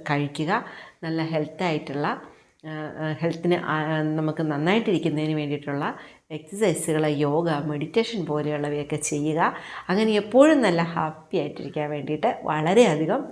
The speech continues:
ശ്രദ്ധിക്കുക കൂടി ചെയ്യണം കേട്ടോ. അതുപോലെ തന്നെ വളരെ കാലമായിട്ട് ആഗ്രഹിക്കുന്ന ഏത് കാര്യങ്ങളെയും നടപ്പിലാക്കിയെടുക്കുവാൻ ഈ വർഷം ഇവർക്ക് പെട്ടെന്ന്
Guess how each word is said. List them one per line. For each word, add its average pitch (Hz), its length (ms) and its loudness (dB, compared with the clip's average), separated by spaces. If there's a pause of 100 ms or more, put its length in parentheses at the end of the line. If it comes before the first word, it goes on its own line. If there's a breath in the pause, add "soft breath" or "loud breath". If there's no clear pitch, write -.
ശ്രദ്ധിക്കുക 165 420 0
കൂടി 147 220 -2
ചെയ്യണം 147 280 -4
കേട്ടോ. 180 200 0 (720 loud breath)
അതുപോലെ 262 500 6
തന്നെ 214 260 0
വളരെ 196 420 2
കാലമായിട്ട് 175 560 2
ആഗ്രഹിക്കുന്ന 170 600 2 (140)
ഏത് 165 220 6
കാര്യങ്ങളെയും 160 680 2
നടപ്പിലാക്കിയെടുക്കുവാൻ 156 1000 0 (380 loud breath)
ഈ 247 180 0
വർഷം - 320 0 (1080)
ഇവർക്ക് 170 260 -4 (100)
പെട്ടെന്ന് 233 440 2